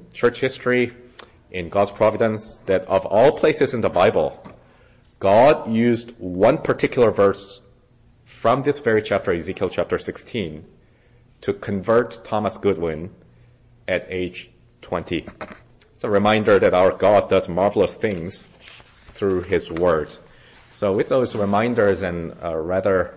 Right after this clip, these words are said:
lengthy introduction that perhaps matches the length of the passage itself, uh, let's seek God's help and blessing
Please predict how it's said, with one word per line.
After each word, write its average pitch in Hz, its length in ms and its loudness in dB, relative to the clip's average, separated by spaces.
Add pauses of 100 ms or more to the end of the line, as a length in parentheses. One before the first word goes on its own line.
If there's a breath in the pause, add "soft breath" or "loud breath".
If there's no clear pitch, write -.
(260 loud breath)
lengthy 92 580 -6
introduction 90 840 -4
that 82 160 -8
perhaps 98 280 -4
matches 95 480 -6
the 90 280 -2
length 87 360 -6
of 90 200 -6
the 98 140 -4
passage 110 480 -6
itself, 87 580 0 (540 loud breath)
uh, 80 80 -10
let's 85 200 -6
seek - 300 -6
God's 92 300 -2
help 117 240 0
and 98 180 -2
blessing 87 560 -4